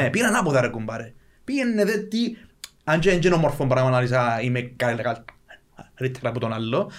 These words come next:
αλλά τουλάχιστον να σου δώσει έναν mindset ότι, ρε κουμπάρε, έχεις,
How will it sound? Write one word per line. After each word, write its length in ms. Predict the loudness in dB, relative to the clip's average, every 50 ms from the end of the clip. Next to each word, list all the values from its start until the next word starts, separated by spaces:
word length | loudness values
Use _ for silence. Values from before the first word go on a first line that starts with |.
| -20 -12 -6
αλλά 200 | -2 -2 -2 0
τουλάχιστον 340 | 0 -2 -4 -4 -4 -4
να 60 | -6 -4
σου 220 | -6 -6 -8 -8
δώσει 200 | -8 -8 -4 -4
έναν 260 | -2 -2 -2 -4 -4 -8 -12 -20 -20 _ _ -4 -2 -2
mindset 540 | 0 0 0 0 -2 -2 -2 -4 -4 -2 -2 -2
ότι, 120 | -2 -2
ρε 60 | -2 -2
κουμπάρε, 320 | -2 -2 -2 -4 -4 -6 -12 -20 -20 _ _ _ _ _ _ _ _ -4
έχεις, 720 | -2 0 0 2 0 0 -2 -2 -4 -4 -6 -10 -12 _